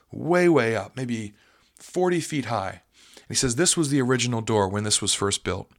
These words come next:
But then, over time, they thought, "No, this should be a much more humble place, a, a place of reflection, meditation." So they made the door smaller, not as grand, you know, and, um, to reflect the, the humility that we should have as we, as we go here.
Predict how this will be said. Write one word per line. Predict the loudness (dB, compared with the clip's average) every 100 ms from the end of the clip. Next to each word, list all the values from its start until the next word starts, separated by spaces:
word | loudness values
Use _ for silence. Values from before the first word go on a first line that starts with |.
| -20 -20 -20 -14 -4
But | 0
then, | 6 8 8 4 -2 -16 _ _ _ _ _ _ -12 0
over | 2 4
time, | 4 4 4 2 -4 -12 -20 _
they | -6
thought, | 0 2 2
"No, | 0 2
this | 2
should | 2 0
be | 0
a |
much | 0 0
more | -2
humble | -2 -2 -2
place, | -2 -2 -2 -4
a, | -6 -10
a |
place | 0 4 4
of | 2
reflection, | -2 0 0 2 -2
meditation." | -2 -4 -2 0 0 -2 -10 -16 -16 -4
So | 2
they | 4
made | 4
the | 2
door | 2 4
smaller, | 4 4 2 0 0 -2
not | 0
as | 0 -2
grand, | -4 -4 -4 -6 -8
you | -6
know, | -6 -6
and, | -8 -10 -16 -20 -20 _
um, | -4 -2 -4 -8 -16 _ _ -20 -4
to | 2
reflect | 2 4 0 0 -2
the, | -2 -2
the | -2
humility | -6 -6 -2 0 0 0
that | -4
we | -4
should | -4 -2
have | -2 0
as | -2
we, | -4
as | -4 -4
we | -2
go | 2 2
here. | 2 -6